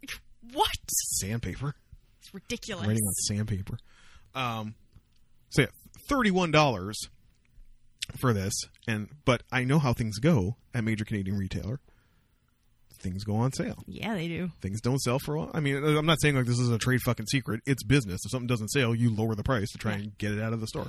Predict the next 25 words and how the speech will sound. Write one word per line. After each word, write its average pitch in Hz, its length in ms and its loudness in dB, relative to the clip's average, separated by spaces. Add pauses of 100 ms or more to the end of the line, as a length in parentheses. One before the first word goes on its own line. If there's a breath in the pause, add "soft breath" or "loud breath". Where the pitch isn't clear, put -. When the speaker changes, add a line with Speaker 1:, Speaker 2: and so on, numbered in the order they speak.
(200)
Speaker 1:
And 240 340 -2 (1300)
thirty-two 196 2000 -6 (160)
dollar 175 360 -4 (200)
notebooks 156 580 -6 (140)
are 135 200 -8
a 139 80 -6
hard 147 300 -8
sell, 135 380 -8
even 156 180 -8
at 143 60 -14
the - 60 -16
best 143 220 -8
of 135 60 -10
times. 131 320 -8
Speaker 2:
Even 160 220 4
at 104 120 -2
the 101 60 -10
best 101 220 -4
of 90 60 -8
times. 85 320 -4
So, 110 240 0 (240 soft breath)
was 160 280 6
not 143 300 2
doing 117 300 4
that. 85 200 -6